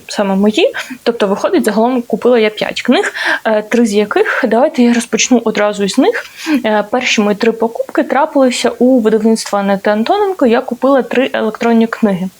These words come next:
Зараз розповім конкретно про кожну. Е, ці книги у Анети Антоненко я купила на їхньому традиційному розпродажі, вони завжди роблять дуже приємні знижки на електронні книги. І раніше я їх купувала, я пам'ятаю, за три гривні,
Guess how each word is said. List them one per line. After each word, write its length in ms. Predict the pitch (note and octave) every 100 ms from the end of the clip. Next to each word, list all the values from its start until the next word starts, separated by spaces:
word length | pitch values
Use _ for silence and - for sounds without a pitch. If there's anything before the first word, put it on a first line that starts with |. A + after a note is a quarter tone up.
| - - - A#3+
Зараз 280 | A3+ D#4 C#4+
розповім 460 | A#3+ - G#3 C4
конкретно 480 | C4+ G#3 A3 A#3 A#3+
про 180 | A3+ B3
кожну. 380 | A#3+ F3 - F#3 - B3+
Е, 180 | A#3 A3
ці 100 | B3
книги 320 | C4+ A#4 A4
у 60 | C4
Анети 340 | A#3+ B3+ B3+
Антоненко 520 | A#3 A#3 E4+ E4 A#3+
я 120 | A3
купила 320 | A#3 A#3+ B3+ B3
на 120 | A3
їхньому 360 | A#3+ - G#3+
традиційному 600 | G3+ G3+ G3+ - A3 G3
розпродажі, 560 | G3+ - D4+ G#4+ F#4 -
вони 220 | A3 A#3
завжди 380 | A#3 G3+ - G#3
роблять 320 | G3+ G3 G#3
дуже 200 | G3 G3
приємні 440 | G3 G3 F#3+ F#3+ F#3
знижки 340 | F4+ A#4+ D4
на 100 | C#4
електронні 480 | C4+ B3+ B3 A#3+ A#3+
книги. 360 | - A#3 A3+ A3+ - - C4 A#3+
І 240 | A#3 A3+
раніше 360 | A#3 D4 - G#3+
я 60 |
їх 120 | G#3
купувала, 420 | - G3 - G#3 G3
я 60 |
пам'ятаю, 480 | G3 G3+ G3 G3 F#3+
за 140 | G3
три 260 | G3 E4 E4+
гривні, 420 | D#4+ D#4 C#4 C4+